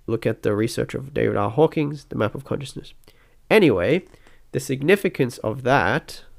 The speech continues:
little side note, is that I interpreted the dream as, wow, you know, like, I, I just sort of forgot that in the past, you know, there's probably been very often times where I have hurt people in this way,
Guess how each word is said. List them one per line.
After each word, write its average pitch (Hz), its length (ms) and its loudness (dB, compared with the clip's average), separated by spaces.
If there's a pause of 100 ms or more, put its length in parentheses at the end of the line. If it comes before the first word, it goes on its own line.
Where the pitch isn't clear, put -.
(120)
little 117 340 -2
side 117 440 0
note, - 380 0 (340)
is 120 180 -4
that 120 280 0 (460)
I 131 140 2
interpreted 151 720 0
the 127 80 -6
dream 131 500 -2
as, 110 360 -2
wow, 135 220 2
you 120 120 -2
know, 135 300 0 (640)
like, 127 160 -10
I, - 200 -6
I 120 100 -6
just - 200 -6
sort 185 140 0
of 165 80 0
forgot 160 340 0
that 107 160 2
in 117 100 2
the 113 80 -2
past, 156 440 -2
you 135 60 -2
know, 123 100 0
there's 120 160 -2
probably 202 400 0
been 165 280 -2
very 147 220 2
often 127 340 -2
times 120 380 -2
where 110 200 0
I 110 180 -2
have 131 220 -4
hurt - 340 -4
people 90 460 -4
in 107 200 -10
this - 340 -8
way, - 320 -4